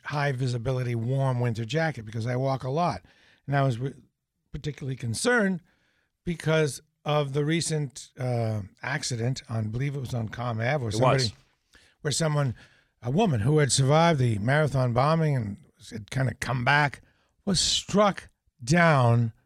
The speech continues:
Speaker 1: by a motorist while in a crosswalk.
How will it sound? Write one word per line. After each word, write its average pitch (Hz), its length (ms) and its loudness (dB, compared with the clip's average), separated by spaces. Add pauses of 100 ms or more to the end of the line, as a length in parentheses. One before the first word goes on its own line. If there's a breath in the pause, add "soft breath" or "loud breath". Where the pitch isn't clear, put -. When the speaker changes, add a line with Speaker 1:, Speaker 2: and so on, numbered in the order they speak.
(320)
Speaker 1:
by 139 140 4
a 135 80 4
motorist 139 500 4 (140)
while 151 420 2
in 151 220 2
a 131 120 2
crosswalk. 127 760 -2